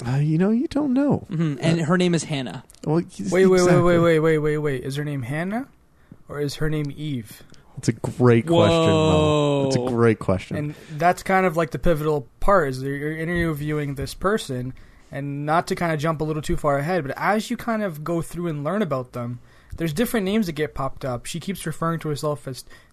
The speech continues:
Speaker 3: two separate people, or m-, it kind of, it kind of pushes you towards maybe thinking maybe there is two separate people. Where did you guys kind of land on that?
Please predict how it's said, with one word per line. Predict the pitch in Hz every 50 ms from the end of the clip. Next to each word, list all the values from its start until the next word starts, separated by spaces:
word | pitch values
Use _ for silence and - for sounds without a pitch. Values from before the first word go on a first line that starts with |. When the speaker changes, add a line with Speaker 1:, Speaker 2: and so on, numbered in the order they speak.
| _ _
Speaker 3:
two | - - 214 214 208
separate | - - - 180 180 - 180 151 -
people, | - 214 240 240 - 175 127 139 - - _ - - _ - - - - -
or | 160 156
m-, | 151 160 160 - _ _ _ _ _ -
it | 180 -
kind | - 196 196 190 190
of, | 170 175
it | 165
kind | - - 180 175
of | 160 143 139 _
pushes | - 180 156 170 170 175
you | 170
towards | 160 151 156 156 151 135
maybe | 160 156 151 139
thinking | - - 165 139 156 156
maybe | 151 156 170 160
there | 135 135 131
is | 135 160 180 180 -
two | - 233 233
separate | - - 240 240 247 254 247 -
people. | - 254 247 - 277 240
Where | 185 185 202
did | 202 165
you | 160 180
guys | 156 156 143 135 127
kind | 131 - 147 139 135
of | 131
land | 135 135 131 131 127
on | 127 127
that? | 123 120 120 113